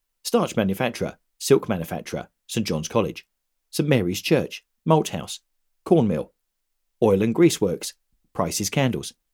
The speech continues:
chemical works, Plumego Crucible Works, later the Morgan Crucible Company, chemical works, salt petra works, foundry. Between these were numerous wharfs for shipping.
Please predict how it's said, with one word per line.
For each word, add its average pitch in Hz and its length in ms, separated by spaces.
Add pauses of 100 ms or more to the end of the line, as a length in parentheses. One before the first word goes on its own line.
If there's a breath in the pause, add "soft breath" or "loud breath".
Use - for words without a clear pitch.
(320)
chemical 156 320
works, - 360 (760)
Plumego 104 400
Crucible 92 460
Works, - 380 (280)
later 117 360 (160)
the 110 80
Morgan 101 420
Crucible - 460
Company, 117 440 (540)
chemical 156 340
works, 78 360 (560)
salt - 340
petra - 320
works, 78 380 (840)
foundry. 127 480 (760)
Between 92 320
these - 380 (180)
were 113 80
numerous 139 540
wharfs 139 320
for - 100
shipping. - 380